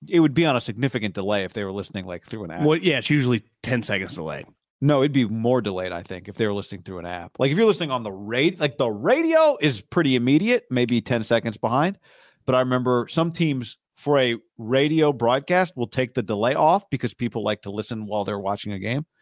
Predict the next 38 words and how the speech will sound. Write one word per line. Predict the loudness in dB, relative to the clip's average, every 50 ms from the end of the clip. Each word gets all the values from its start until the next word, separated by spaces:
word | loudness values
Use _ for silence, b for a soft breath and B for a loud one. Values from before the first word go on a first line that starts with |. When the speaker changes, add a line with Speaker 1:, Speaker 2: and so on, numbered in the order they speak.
| b b b b b
Speaker 1:
So | b -2 0
sometimes | 0 0 2 0 0 2 2
actually | 0 0 -2 -2 -4 -2
radio | 0 0 0 0 -2
stations | -2 -4 -4 -4 -6 -14 -6
take | -4 -4 -4 -4
the | -8
delay | -10 -10 -6 -4 -2 -2
off | -2 -2 -4 -6 -10
for | -12 -14
live | -8 -4 -2 -2 -2 -2 -6 _
broadcast. | -10 -10 -10 -8 -8 -8 -8 -8 -12 _ _ _ _ _ _ _ _ _ _ _ _ _ _ _
Um, | 0 2 2 2 0 -4 -10 -16 _ _ _ _ _ _ _ _ -4
but | -2 0 0
if, | 0 -2 -4 -12 -8
but | 0 0 2 4
with | 4 4
AirPods, | 4 4 2 2 2 2 0 0 0 -2
they're | -4 0
not, | 2 2 2 0 -2 _ _ _
I | -4 -4
guess | -4 -4 -2
they | -2 -4
could | -4 -4 -6 -6 -6 -4
be, | -4 -6 -6 _
they're | 0 0 2
listening | 2 2 0 -4 -4
through | -2 -2 -4
a | -4
phone, | -6 -14 -2 -2 0 0 2 -2 -2 -2
maybe. | -2 -2 -2 -2 -4 -6 -8 b b b
Maybe | b 2 2 4
they | 2 2
got | 2 0 -2 -2
some | -8 -10 -10
setup. | -6 -2 -2 0 0 -2 -2
Yeah, | -4 -4 0
maybe, | 2 2 4 6 4